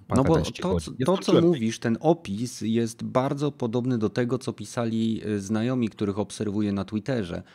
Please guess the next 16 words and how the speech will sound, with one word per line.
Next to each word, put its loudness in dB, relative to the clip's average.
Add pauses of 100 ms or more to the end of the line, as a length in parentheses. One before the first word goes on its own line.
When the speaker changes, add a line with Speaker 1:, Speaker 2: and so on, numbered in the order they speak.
(320)
Speaker 2:
Czyli 0
mówią, 2
że 0
gra 0
jest 0
zde-, -6
zdecydowanie 0
lepsza, 0
czy -6
raczej -2
odczuwalnie 0
lepsza 0
niż -2
Wildlands, 2 (320)
ale 4
s-, -4